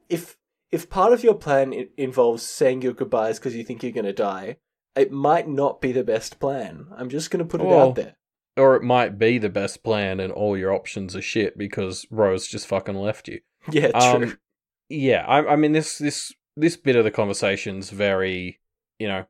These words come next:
Speaker 2: heartbreaking,
Speaker 1: Mm.
Speaker 2: like, heart-, heartwarming at the same time, like, you know, just like some of the other ones have been.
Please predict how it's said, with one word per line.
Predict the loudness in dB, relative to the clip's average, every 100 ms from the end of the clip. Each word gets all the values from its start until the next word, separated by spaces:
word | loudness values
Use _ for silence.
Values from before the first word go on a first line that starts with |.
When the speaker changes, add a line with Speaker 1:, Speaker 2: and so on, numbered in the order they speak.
| 0
Speaker 2:
heartbreaking, | 4 4 4 2 2 0 -2 -2
Speaker 1:
Mm. | -4 -2
Speaker 2:
like, | 0 -2
heart-, | 0 2 2 0
heartwarming | 0 0 0 0 0 -2 -4
at |
the | -8
same | -8 -6
time, | -4 -2 -2
like, | -2 -4
you | -4
know, |
just | -4 -4 0
like | 0 0
some | -4
of | -2
the | -2
other | 0
ones | -2 -4
have | -6
been. | -4 -4